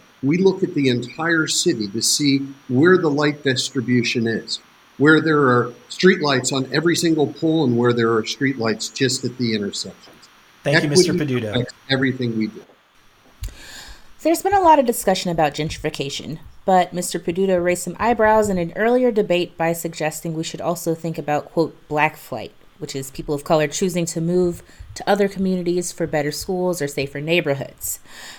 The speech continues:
Speaker 3: How much of Pittsburgh's declining black population do you think stems from black flight, and what does the city need to do to encourage those residents to stay? We'll start with, uh, Mister Gainey on this one.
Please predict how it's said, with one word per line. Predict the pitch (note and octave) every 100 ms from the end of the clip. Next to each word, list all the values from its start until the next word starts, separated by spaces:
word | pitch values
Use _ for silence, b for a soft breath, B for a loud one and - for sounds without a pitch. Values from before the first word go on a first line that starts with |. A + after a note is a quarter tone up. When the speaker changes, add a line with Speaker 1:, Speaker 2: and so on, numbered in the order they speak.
| B
Speaker 3:
How | A3+
much | B3 D#4 D#4+
of | D#4
Pittsburgh's | - B3 - G3+ G3 F#3+
declining | - F3+ - F3 E3+
black | D#3+ E3 D3+ -
population | D#3+ D#3 D#3+ D#3 D#3 D#3+ D#3
do | D3+
you | D3
think | D3 E3 F#3 -
stems | - - E3+ A3+ B3+
from | - A#3+
black | A#3+ A#3+
flight, | A#3+ A#3 A3+ G#3+ b b b b
and | F#3+ F#3 F#3
what | G3+
does | G#3+
the | G#3
city | G3 G3+
need | F#3 F#3
to | F3
do | D#3+ E3
to | E3
encourage | D3+ D3 E3+ E3 D#3+
those | D3 C#3+
residents | C3+ C3 B2 -
to | - C#3
stay? | - D#3 B2 - - -
We'll | - G3+
start | G#3 - F#3 F3+
with, | F3 D#3+ E3 -
uh, | D#3+ D#3
Mister | D#3+ D#3
Gainey | D3+ C#3+ C3+
on | A#2+
this | A#2+ -
one. | -